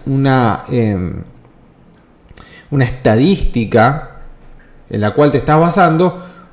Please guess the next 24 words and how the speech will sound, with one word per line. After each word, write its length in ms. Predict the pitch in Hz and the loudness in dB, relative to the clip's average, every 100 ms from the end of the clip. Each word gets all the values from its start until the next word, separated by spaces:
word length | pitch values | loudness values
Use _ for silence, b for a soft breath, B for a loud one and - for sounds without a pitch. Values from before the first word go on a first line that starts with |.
| - | -2
por 220 | 143 160 | 0 4
lo 160 | 160 170 | 2 2
menos 260 | 247 214 | 2 0
tenés 480 | - 156 165 185 - - - | 0 0 0 -4 -8 -10 -4
un 180 | 190 | -2
objetivo 540 | 202 160 - 127 208 185 | -2 -2 -4 -4 0 4
de 140 | 143 | 2
precios. 440 | 151 254 - 135 143 | 4 2 2 -2 2
Es 80 | |
decir, 260 | 151 - 131 | 2 2 -4
si 140 | - | -2
vos 80 | 170 | -4
compraste 460 | 185 180 175 - 170 | -2 -2 -2 -2 -2
Bitcoin 380 | 170 - 131 123 | -2 -2 -6 -4
a 40 | |
sesenta 800 | 139 147 160 123 107 131 131 B B B B - | -6 -4 -2 -2 -2 -2 -4 B B B B -12
y 120 | 117 | -10
creés, 1000 | - 127 110 113 196 170 117 - - - _ _ | -4 0 2 4 4 4 0 -6 -14 -20 _ _
porque 380 | - 110 107 110 | -6 -4 -4 -4
lo 100 | 104 | -2
leíste 340 | 110 160 - 143 | 2 0 0 -2
en 60 | |
algún 300 | 127 139 156 | 0 2 4
lado, 480 | 147 110 98 98 - | 4 4 2 -2 -10